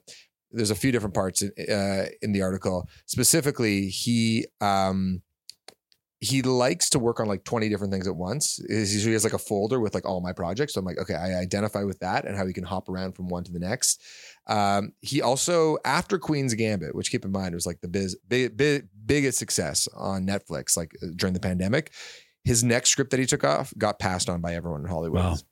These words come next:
Speaker 1: So it's like, e-, even the guy who's the top dog, who gets paid three hundred thousand dollars a week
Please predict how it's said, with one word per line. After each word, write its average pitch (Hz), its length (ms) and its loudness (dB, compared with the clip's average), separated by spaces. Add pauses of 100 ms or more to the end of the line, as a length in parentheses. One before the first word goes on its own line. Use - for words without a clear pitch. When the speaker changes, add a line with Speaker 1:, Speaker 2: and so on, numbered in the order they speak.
(280)
Speaker 1:
So 131 200 2
it's 120 140 2
like, 110 180 0
e-, 151 220 0
even 156 760 2 (240)
the 110 360 -2
guy 117 180 4
who's 120 180 2
the 113 100 0
top 127 280 2
dog, 92 240 2
who 107 80 0
gets 107 140 2
paid 101 280 0
three 123 240 0
hundred 123 240 -2
thousand 104 300 0
dollars 98 280 2
a 90 60 2
week 87 560 0